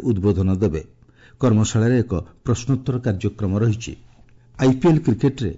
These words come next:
ଗତକାଲି ଦିଲ୍ଲୀ କ୍ୟାପିଟାଲ୍ସ ଜୟପୁରର ସୱାଇ ମାନସିଂ ଷ୍ଟାଡିୟମରେ ରାଜସ୍ଥାନ ରୟାଲ୍ସକୁ ସାତ ୱିକେଟରେ ପରାସ୍ତ କରିଛି। ଦୁଇଶହ ଛବିଶ ରନ୍ ପିଛା କରି ଦିଲ୍ଲୀ କ୍ୟାପିଟାଲ୍ସ ଉଣେଇଶ ଓଭର ଗୋଟିଏ ବଲରେ ତିନି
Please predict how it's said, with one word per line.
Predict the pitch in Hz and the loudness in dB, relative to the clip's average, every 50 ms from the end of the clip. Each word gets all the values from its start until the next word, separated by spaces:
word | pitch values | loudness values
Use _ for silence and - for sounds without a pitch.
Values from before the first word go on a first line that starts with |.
| - - - - | -12 -14 -8 -4
ଗତକାଲି | 117 131 123 135 135 127 131 117 120 117 | 0 0 0 0 -2 0 0 2 2 2
ଦିଲ୍ଲୀ | 104 120 117 113 113 113 | 2 4 4 4 4 2
କ୍ୟାପିଟାଲ୍ସ | 110 120 107 - 113 98 - 113 120 120 - - - - - | 2 0 0 0 0 0 0 0 -2 -2 -4 -8 -12 -6 -6
ଜୟପୁରର | 101 - 117 110 110 107 113 127 117 117 110 - - - - - - | -2 0 0 0 0 2 2 2 2 2 0 -2 -4 -8 -12 -10 -4
ସୱାଇ | - 123 110 113 120 120 117 | -2 0 2 2 4 4 4
ମାନସିଂ | 110 101 95 101 98 - - 110 104 | 4 2 2 2 0 0 0 0 0
ଷ୍ଟାଡିୟମରେ | - - - 107 98 113 120 120 120 104 87 - - - - - - - _ - | -2 -2 -4 -2 0 2 2 2 2 0 0 -4 -6 -12 -20 -20 -20 -14 _ -2
ରାଜସ୍ଥାନ | 110 113 113 120 123 123 - 143 131 127 117 | 0 0 0 0 -2 -4 -2 -2 0 2 2
ରୟାଲ୍ସକୁ | 107 101 98 95 - - - 127 135 | 2 2 0 -2 -4 -6 -8 -8 -8
ସାତ | 127 - - 120 120 120 135 | -8 -6 -4 -4 -4 0 2
ୱିକେଟରେ | 135 120 104 - 113 98 - - 101 | 2 2 2 0 -2 -4 -2 -4 -4
ପରାସ୍ତ | - - 135 113 - - - 104 | -2 -2 -2 -2 -2 -2 -4 -4
କରିଛି। | - 98 85 85 - - 90 - - _ _ _ _ _ _ _ - - _ - | -4 -4 -6 -6 -8 -10 -10 -12 -14 _ _ _ _ _ _ _ -20 -20 _ -2
ଦୁଇଶହ | 113 120 120 120 - 113 - | 2 2 2 4 2 0 0
ଛବିଶ | - 120 104 113 110 - 127 | 0 0 2 2 2 0 0
ରନ୍ | 120 113 110 110 | 2 2 2 2
ପିଛା | 95 107 92 - - 104 - | 2 0 -2 -2 -2 -2 0
କରି | - 104 117 120 113 | 0 0 0 0 2
ଦିଲ୍ଲୀ | 107 101 98 98 | 2 2 2 2
କ୍ୟାପିଟାଲ୍ସ | 95 - 92 - - 117 131 120 92 85 - - - - - - - _ - | 0 -2 -2 -2 -2 -2 0 0 0 0 -4 -8 -18 -20 -20 -20 -12 _ 0
ଉଣେଇଶ | 120 123 127 127 127 - | 2 4 4 4 4 2
ଓଭର | 127 117 123 127 120 | 2 2 2 2 2
ଗୋଟିଏ | 104 101 - - 110 101 90 90 | 0 0 0 2 0 0 2 2
ବଲରେ | 95 98 98 98 87 - - - - - _ - | 2 2 2 2 0 -2 -6 -12 -20 -10 _ 2
ତିନି | 123 117 123 | 4 4 6